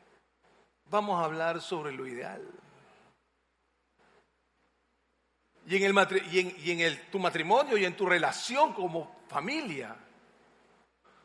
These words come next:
yo te voy a decir cómo se hace y te voy a decir cómo lograrlo. Vas a ver la realidad, una realidad terrible, difícil, por el que tengo que pelear todo un siempre,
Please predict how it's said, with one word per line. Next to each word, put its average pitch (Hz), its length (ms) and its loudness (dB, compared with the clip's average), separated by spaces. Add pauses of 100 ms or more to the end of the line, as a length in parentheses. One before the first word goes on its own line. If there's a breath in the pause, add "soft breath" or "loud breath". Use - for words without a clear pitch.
(120)
yo 196 140 -6
te 247 80 -2
voy 233 220 8
a 240 80 8
decir 226 520 0
cómo 247 280 0
se 190 180 0
hace 220 420 4 (960)
y 160 100 -14
te 170 100 -2
voy 165 180 4
a 190 120 6
decir 175 440 0
cómo 190 220 -2
lograrlo. 156 720 4 (1080)
Vas 156 140 4
a 175 60 10
ver 214 120 10
la 247 100 12
realidad, 233 1040 12
una 147 160 -2
realidad 151 480 6
terrible, 202 640 4
difícil, 185 760 -4 (520 soft breath)
por 196 100 -2
el 165 60 -2
que 175 80 2
tengo 240 160 6
que 226 100 6
pelear 233 400 4
todo 277 160 -2
un 226 100 -4
siempre, 247 640 -2